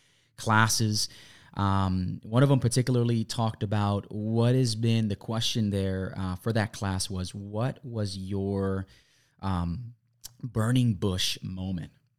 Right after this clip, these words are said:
And, and I thought that was pretty cool because the way that they, they talked about it was Moses's burning bush moment was that moment where he, he,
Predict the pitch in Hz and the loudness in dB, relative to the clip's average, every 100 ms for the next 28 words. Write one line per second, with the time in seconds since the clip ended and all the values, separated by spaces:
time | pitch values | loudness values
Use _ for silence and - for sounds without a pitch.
0 | _ 110 107 98 98 95 - 98 101 - | _ 0 2 2 0 0 -2 0 0 -2
1 | 104 107 98 - - 95 - 113 104 95 | -2 -2 -4 -6 -6 -6 -6 -4 -4 -4
2 | - 92 92 95 98 98 - 92 87 92 | -6 -6 -4 -4 -2 -2 -2 -4 -4 -8
3 | - 104 101 92 92 92 90 87 87 95 | -6 -6 -6 -8 -6 -6 -6 -6 -4 -2
4 | 95 107 123 117 98 95 95 98 101 95 | 2 4 4 2 -2 -6 -2 0 0 -2
5 | 90 90 - 95 110 135 - 92 92 92 | -4 -6 -4 -4 -2 -4 -4 -4 -4 -4
6 | 92 98 117 95 95 92 104 117 - - | -2 2 2 0 -2 0 2 0 -2 -12
7 | - - - - - - _ _ - 123 | -18 -18 -20 -20 -20 -20 _ _ -2 0
8 | - | 0